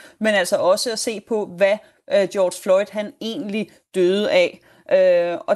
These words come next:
det, det var det, som, som, øh, som forsvaren, han så har, har understreget, at altså, at både, at Chauvin, han fulgte retningslinjerne, men også, siger forsvaren,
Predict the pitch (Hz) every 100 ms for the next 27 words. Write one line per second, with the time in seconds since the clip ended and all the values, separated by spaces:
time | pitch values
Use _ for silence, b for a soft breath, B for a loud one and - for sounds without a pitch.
0 | - 277 254 220 196 254 233 220 233 -
1 | 208 185 - 185 175 160 160 - - 175
2 | 180 208 220 233 180 180 170 - 196 202
3 | - 165 160 - - - - 170 - 214
4 | 269 277 214 180 185 196 B B 190 180
5 | 175 190 156 - 220 240 254 254 254 -
6 | 202 165 - - 190 185 196 185 147 -
7 | 262 269 277 285 175 180 220 214 214 202
8 | 190 196 196 B B 214 196 214 247 285
9 | 226 - - 208 180 175 196 208 226 226
10 | 185 170